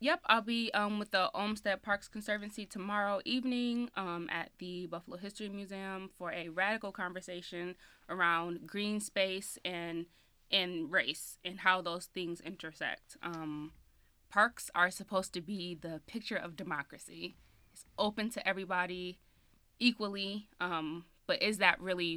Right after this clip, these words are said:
what we're seeing happen? Um, are we really seeing people who are Black and brown have access to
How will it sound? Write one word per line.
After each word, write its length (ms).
what 260
we're 100
seeing 280
happen? 480
Um, 340
are 140
we 120
really 300
seeing 400
people 580
who 160
are 280
Black 360
and 120
brown 480
have 320
access 480
to 420